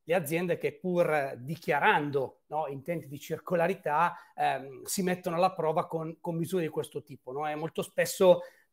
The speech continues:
traducono la circolarità con misure di sostenibilità, mancate emissioni,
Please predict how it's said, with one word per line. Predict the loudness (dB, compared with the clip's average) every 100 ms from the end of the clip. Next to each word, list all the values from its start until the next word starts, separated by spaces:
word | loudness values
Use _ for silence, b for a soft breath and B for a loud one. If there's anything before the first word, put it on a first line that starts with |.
| _
traducono | -2 2 2 2 -2 2 4 6
la | 4
circolarità | 0 -4 -6 -4 -2 0 -2 0 0 0 -2
con | -6 -4
misure | -4 -4 -2 -2
di | -2
sostenibilità, | -6 -8 -8 -8 -6 -4 -4 -6 -6 2 4 2 -2 _ _ _ _ _ _ _ _ _
mancate | -2 -2 0 0
emissioni, | -2 -2 0 6 8 8 6 0 0 -2 -4